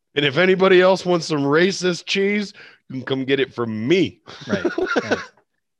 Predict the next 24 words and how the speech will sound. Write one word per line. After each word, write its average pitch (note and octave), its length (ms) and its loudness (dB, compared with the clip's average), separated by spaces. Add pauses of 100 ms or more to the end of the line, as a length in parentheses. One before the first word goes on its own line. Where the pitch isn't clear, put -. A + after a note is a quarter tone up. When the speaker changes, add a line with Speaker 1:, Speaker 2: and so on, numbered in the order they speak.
(360)
Speaker 2:
Uh, A#2+ 280 -4
apparently, G3 480 -2
the D#3 160 -6
sex - 340 -6
toy E3+ 240 -4
industry B2+ 760 -8
is B2 120 -6
also C#3+ 420 -6
racist. - 680 -8 (1400)
Yes. - 240 -16 (280)
Speaker 1:
Wait, B2+ 380 -2
wait, A2+ 200 -4
wait. A2 240 -4 (680)
Now, A2+ 320 -2
Speaker 2:
Mm-hmm. A2+ 80 -8
Speaker 1:
that C3 100 -2
was C#3+ 160 -4
a B2+ 60 -2
very A#2 320 -2
specific A2 640 -12
statement. E2+ 400 -8 (540)
So, A2 580 -6 (220)
not B2 420 -4
the, A#2+ 200 -4